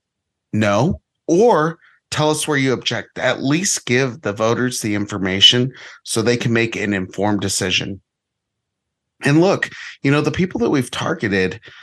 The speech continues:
that we've had to replace, and when I say targeted, I don't mean in a negative way.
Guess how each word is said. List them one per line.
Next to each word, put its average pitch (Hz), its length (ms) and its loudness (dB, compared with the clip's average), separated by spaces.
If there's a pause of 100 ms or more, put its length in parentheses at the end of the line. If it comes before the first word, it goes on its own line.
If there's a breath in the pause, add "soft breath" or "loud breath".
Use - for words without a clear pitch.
(220 loud breath)
that 120 200 2
we've 117 180 2
had 120 280 -2
to 117 180 2
replace, 113 520 0
and 127 180 2
when 151 120 2
I 165 60 2
say 156 200 0
targeted, 127 480 -2
I 127 80 2
don't 175 180 0
mean 151 160 2
in 107 140 0
a 101 60 -2
negative 92 460 -4
way. - 260 -4